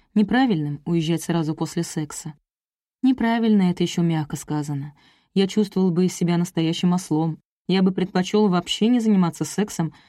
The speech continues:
чем поступить так с Бейли». Я тоже об этом думала, но не хотела показаться навязчивой. От ее слов что-то сжалось в животе. «Я хочу, чтобы ты просила о том, чего хочешь», удерживал я ее взгляд. «Или даже требовала»,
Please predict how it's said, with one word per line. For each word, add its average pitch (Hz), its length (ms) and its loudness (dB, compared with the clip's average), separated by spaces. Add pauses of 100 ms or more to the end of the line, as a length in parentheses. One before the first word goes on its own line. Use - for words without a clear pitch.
(180)
чем 175 180 0
поступить 185 500 -2
так 170 160 0
с 156 100 -2
Бейли». 151 440 -2 (640)
Я 208 120 2
тоже 220 220 0
об 180 140 2
этом 175 260 0
думала, 156 420 -2 (380)
но 214 80 4
не 220 120 4
хотела 208 360 0
показаться 180 520 -2
навязчивой. 170 720 -2 (460)
От 170 140 -2
ее 170 160 2
слов 220 320 -2
что-то 208 340 -2
сжалось 175 400 0
в 139 60 -8
животе. 156 560 -6 (720)
«Я 190 100 2
хочу, 247 260 0
чтобы 208 280 2
ты 214 160 0
просила 190 460 0
о 165 60 -2
том, 165 200 0
чего 160 240 -2
хочешь», - 520 -10 (380)
удерживал 160 540 0
я 156 200 -2
ее 156 180 -2
взгляд. 147 400 -6 (440)
«Или 208 140 4
даже 185 260 2
требовала», 165 720 -2